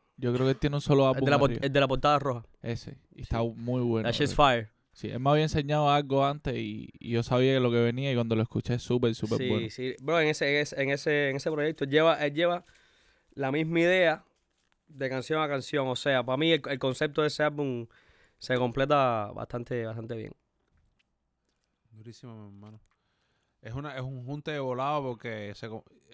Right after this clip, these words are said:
Speaker 3: como tú dices, se complementan, pero <laughs> en, en, en, en el tema de, no solo de la producción,
Speaker 2: Sí.
Speaker 3: pero sino en, en la talla de que Resma es un tipo que tú a lo mejor piensas que, que lo que estás sa-, es ampliando lo que sea, pero es un chamaco que coge el piano y te está con los acordes,
Speaker 2: Ah,
Speaker 3: va,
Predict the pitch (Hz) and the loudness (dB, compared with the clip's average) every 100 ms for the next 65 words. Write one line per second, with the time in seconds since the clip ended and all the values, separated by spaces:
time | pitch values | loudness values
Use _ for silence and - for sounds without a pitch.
0 | 117 - 135 143 160 151 131 117 120 120 | -20 -14 -8 -6 -6 -8 -10 -10 -6 -6
1 | 135 160 151 131 127 120 104 - - - | -6 -8 -8 -6 -4 -2 -4 -8 -8 -8
2 | - - - - 127 123 123 - - - | -10 -16 -14 -10 -8 -4 -2 -2 -4 -6
3 | 127 135 - 143 156 147 135 127 120 120 | -4 -4 -4 -4 -4 -2 -2 -4 -6 -8
4 | 120 - _ _ _ _ 120 123 151 151 | -12 -16 _ _ _ _ -10 -6 -2 0
5 | 156 143 135 131 120 127 139 185 - _ | 0 0 0 0 -2 -2 -2 -4 -14 _
6 | _ _ _ - 117 - - 123 - 120 | _ _ _ 2 2 2 0 0 -2 -8
7 | 123 131 123 120 123 135 135 127 123 117 | -8 -8 -6 -4 -2 0 0 -2 -2 -4
8 | 131 135 143 143 143 147 139 135 143 135 | -4 -6 -4 -6 -8 -8 -10 -10 -8 -6
9 | 131 131 131 139 139 139 127 127 123 117 | -8 -10 -12 -10 -10 -10 -10 -10 -10 -14
10 | 110 117 117 113 113 113 123 - 123 127 | -14 -12 -10 -12 -12 -12 -14 -12 -10 -10
11 | 131 123 135 135 131 123 143 131 123 123 | -10 -8 -8 -8 -10 -10 -10 -8 -8 -6
12 | 127 135 131 127 117 127 135 123 117 110 | -6 -6 -8 -8 -4 -4 -4 -4 -6 -8
13 | - 120 127 139 131 120 - 123 123 117 | -4 -4 -2 -2 -4 -6 -6 -6 -4 -4
14 | 113 135 143 127 127 - | -4 -2 -2 -2 0 6